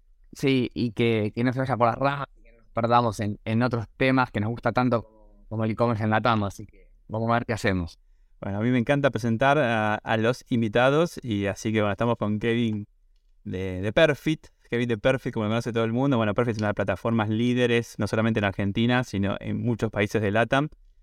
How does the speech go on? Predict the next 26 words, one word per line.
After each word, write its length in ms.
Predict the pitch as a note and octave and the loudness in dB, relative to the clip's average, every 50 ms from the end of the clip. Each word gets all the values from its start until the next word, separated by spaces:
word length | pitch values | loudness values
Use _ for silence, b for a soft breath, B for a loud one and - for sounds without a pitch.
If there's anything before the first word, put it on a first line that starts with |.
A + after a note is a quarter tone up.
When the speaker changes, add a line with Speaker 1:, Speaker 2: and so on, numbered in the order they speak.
| _ - - _ - - - | _ -20 -20 _ -20 -18 -10
Speaker 2:
eh, 600 | - F#2 F#2+ F#2 F#2 F#2 F#2 F#2 F#2+ F#2 F#2 F#2 - _ _ | -8 -6 -4 -4 -4 -4 -4 -4 -6 -6 -8 -10 -12 _ _
pionera 800 | - B2 B2+ A#2+ A2+ A#2 B2 B2+ C3 B2 B2 B2+ C3+ C3+ B2+ - _ - - | -2 2 2 4 4 4 2 2 2 2 2 2 2 0 -4 -10 _ -14 -8
en, 500 | - G#2+ G2+ G#2 G2+ G2+ G2+ G2 G2 G2 - _ _ _ _ _ _ _ _ _ _ _ _ _ _ _ _ _ _ _ _ _ _ _ _ _ _ | -4 -4 -2 -2 -2 -2 -4 -4 -6 -8 -10 _ _ _ _ _ _ _ _ _ _ _ _ _ _ _ _ _ _ _ _ _ _ _ _ _ _
a 100 | - B2 | -2 2
ver, 280 | A#2 A#2+ A#2 A2 G2 - _ | 2 4 2 2 0 -4 _
pio-, 200 | - A#2 B2 - - | -2 -2 -2 -2 -2
pionera 400 | - B2 B2 C3+ D3+ E3+ F#3 E3 | -2 0 2 2 2 2 2 2
en 60 | C#3+ | 0
Speaker 1:
Old 120 | D3 D#3 | 0 -2
school. 300 | - - - - F3 D#3+ | -2 -6 -4 -2 0 0
Speaker 2:
escuchar 200 | C#3 D3 D3 D3 | 2 2 0 0
el, 120 | D3+ C#3 D3 - - - D3+ | 0 -4 -8 -12 -14 -14 -16
<laughs> 220 | - - - _ - | -16 -16 -20 _ -6
pionera 280 | C3 C#3 D#3+ G3+ A3+ | -4 0 2 2 2
en 40 | F#3 | 2
escuchar 300 | C3+ - C3 - E3+ F3 | 0 -4 -2 0 2 2
el 120 | E3 C3+ B2+ | 2 2 0
e-commerce, 720 | A2+ - E3 E3 E3+ F3+ F3+ F#3 G3+ F#3+ - - - _ _ _ | 2 2 2 4 4 4 2 2 0 -2 -6 -14 -20 _ _ _
¿no? 240 | - A#2 A2+ C3 D3 | -6 -2 0 0 0
Y 60 | D3+ | 0
ponerse 260 | - A#2 A#2+ B2+ - | 0 0 -2 -2 -2
al 60 | A#2+ G#2 | -4 -4
servicio 420 | - A2+ G#2+ A#2 A#2 - - A2+ | -4 -2 -2 -2 -4 -4 -2 0
de 80 | A#2 A#2 | 0 0
ellos, 200 | G#2 - F#2 F#2+ | 0 -2 -6 -8
¿no? 180 | F#2+ G#2 - | -8 -10 -12